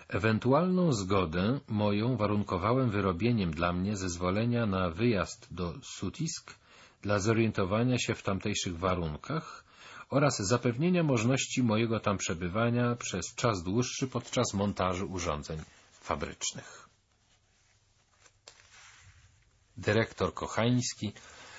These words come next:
przewidując potrzebę, przywiózł z sobą dostateczne pisma polecające do władz wojskowych we Lwowie,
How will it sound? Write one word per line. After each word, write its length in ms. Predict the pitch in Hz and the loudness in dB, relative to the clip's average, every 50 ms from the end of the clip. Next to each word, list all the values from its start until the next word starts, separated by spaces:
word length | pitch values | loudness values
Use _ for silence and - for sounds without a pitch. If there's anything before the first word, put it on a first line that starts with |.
| - - - | -20 -12 -2
przewidując 600 | - 107 104 95 107 110 139 143 127 107 98 - | 0 0 2 2 2 4 4 6 6 4 2 2
potrzebę, 580 | - 95 87 - - - - 131 135 123 117 104 | -2 -2 -2 0 0 2 2 4 4 4 2 2
przywiózł 520 | - - - 139 131 113 107 92 80 - | 2 2 2 2 2 2 2 0 -2 -4
z 180 | - - - - | -6 -8 -2 0
sobą 300 | 117 107 98 98 87 85 | 0 0 2 0 0 0
dostateczne 640 | 90 82 - - 87 - - 95 - - - 98 92 | -2 -2 -2 -2 -4 -2 -2 -4 -4 -2 -2 -4 -4
pisma 380 | - - 120 - - - 90 | -4 -4 -6 -4 -2 -2 -4
polecające 840 | - - 85 85 85 - - 95 92 95 98 98 95 - - 92 80 | -2 -2 -2 -2 -2 -2 -2 -2 0 0 0 0 -2 -2 -2 -4 -4
do 140 | 76 85 80 | -2 -4 -2
władz 260 | 90 90 85 - - | 0 0 0 0 -2
wojskowych 640 | - 90 87 82 - - - 85 78 82 85 92 92 | -2 -2 -2 -2 -4 -4 -6 -4 -4 -4 -4 -4 -2
we 100 | 101 110 | 0 0
Lwowie, 420 | 117 113 139 165 151 135 127 | 2 4 4 4 4 2 0